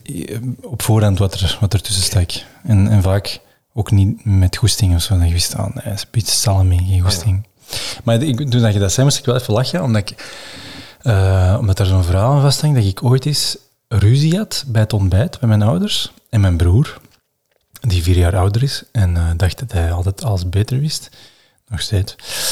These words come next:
Speaker 1: En, eh, eh, die, ehm, eh, die ruzie was dan uiteindelijk een soort van s-, s-, slaande ruzie omgeslaan. En ik was beginnen roepen en weet ik veel.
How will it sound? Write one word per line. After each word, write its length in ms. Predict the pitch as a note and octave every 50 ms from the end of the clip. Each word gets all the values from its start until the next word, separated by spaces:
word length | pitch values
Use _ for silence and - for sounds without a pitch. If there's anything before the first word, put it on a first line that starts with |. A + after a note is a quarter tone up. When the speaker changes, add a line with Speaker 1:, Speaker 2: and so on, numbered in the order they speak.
| - - -
Speaker 1:
En, 140 | - B2+ A2 G2+ G#2
eh, 400 | G#2 G2+ G2+ G#2 G2+ G#2 G2+ G#2+ - - - _ _ _ _ _ _ _ _ _ - A#2+ G#2 G2 F#2+ F#2+ F#2 F#2
eh, 60 | F#2
die, 260 | F2+ G2 G2 G2 F#2+
ehm, 580 | F#2 F#2 F2 F2+ F2 F2 F2 F2 E2+ E2+ E2+ E2+ E2 D#2+ D#2 - _ _ _ _ _ _ - - - _ _ _
eh, 100 | - A#2 A2+ A#2+
die 140 | A2+ G2+ F#2+
ruzie 300 | F2 G#2 A#2+ B2 C3+ C3
was 120 | A#2+ A2+ G2
dan 260 | G#2 G2+ G2 G#2+ A#2
uiteindelijk 600 | A2 G#2 - A2 A2+ A#2+ A#2+ A2 - - - - -
een 220 | - C3 B2 G#2
soort 200 | - - G2 -
van 300 | - F#2+ F#2 F2+ F2+ F2
s-, 200 | A2+ G#2 - - -
s-, 240 | A#2+ - - - -
slaande 520 | - - - - G#2+ G2+ A2 A2 A2 G#2+
ruzie 420 | G#2 A2+ A2+ A2 A2 A#2 A#2 B2 -
omgeslaan. 480 | A#2+ A#2+ A#2 A2 - B2 A#2+ B2 A#2+
En 60 | A2 G2+
ik 100 | F#2 -
was 160 | G#2 F#2 F2+
beginnen 280 | E2+ F2 F2+ F2+ F2+
roepen 320 | F#2 F#2 G2+ G2+ - G#2+ G2
en 80 | F#2+
weet 120 | F2+ F2 -
ik 80 | -
veel. 180 | - A2+ A2+